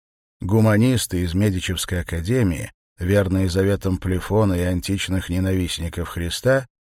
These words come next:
трудились над свержением его церкви. Дух Божий ещё в одиннадцатом веке покинул Ватикан, но христианские обряды, храмы, иконы и жития святых всё ещё наполняли духовную жизнь европейцев.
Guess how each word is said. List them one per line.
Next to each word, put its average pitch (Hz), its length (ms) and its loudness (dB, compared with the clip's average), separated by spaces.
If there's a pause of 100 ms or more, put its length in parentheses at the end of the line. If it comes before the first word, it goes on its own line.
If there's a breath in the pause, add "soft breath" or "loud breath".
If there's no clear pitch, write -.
(340)
трудились 151 540 2
над 147 200 0
свержением 120 880 2
его 80 280 -4
церкви. - 560 -10 (640)
Дух 104 380 2
Божий 110 420 4
ещё 110 260 2
в 110 60 4
одиннадцатом 110 760 2
веке 127 320 0
покинул 76 560 -6
Ватикан, 76 600 -8 (380)
но 107 160 2
христианские 117 880 2
обряды, 101 500 2
храмы, 107 680 -2
иконы 110 480 0
и 98 40 2
жития 82 440 -2
святых 92 640 -2 (380)
всё 107 200 2
ещё 151 300 0
наполняли 123 720 4
духовную 110 680 2
жизнь 78 360 -6
европейцев. 65 960 -10